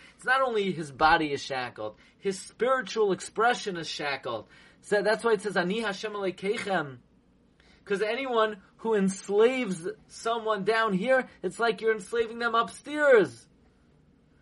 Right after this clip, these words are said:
So I would like to suggest that's why it says two times, Avadaihem.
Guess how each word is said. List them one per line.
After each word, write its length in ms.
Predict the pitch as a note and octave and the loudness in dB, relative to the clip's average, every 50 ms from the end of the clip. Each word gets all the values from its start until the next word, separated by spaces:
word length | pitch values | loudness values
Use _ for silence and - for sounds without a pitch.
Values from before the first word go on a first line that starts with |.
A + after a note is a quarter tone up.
| _ _ _ _ _ _ | _ _ _ _ _ _
So 160 | - - G#3 | -4 0 2
I 100 | F3+ G3+ | 4 6
would 80 | G#3+ | 8
like 240 | A3 A#3+ B3 A3+ - | 8 6 6 4 0
to 80 | A#3 G#3+ | -8 -8
suggest 420 | F#3+ - F#3+ E3 A#3 A#3 A3+ - | -8 -8 -4 -2 -2 -2 -2 -2
that's 220 | A3+ A3 A3 - A3 | -2 -4 -2 -2 -2
why 140 | A3 A3 | 0 0
it 120 | G#3+ G#3+ G#3+ | 0 0 0
says 180 | A3+ G#3+ G3+ | -2 -2 -2
two 200 | - - - B3 | -4 -12 -14 -12
times, 420 | F#3+ G3 A3 B3+ C4 C4 B3 G3+ F#3+ | -10 -4 0 2 2 2 2 0 -2
Avadaihem. 960 | - - F3+ G3 F3 D#3+ F3+ E3+ D#3 D#3 C#3+ C3 B2 A#2 A#2+ A2 G#2 G2 | -2 2 2 2 4 4 2 2 2 0 -2 -2 -4 -6 -8 -10 -10 -12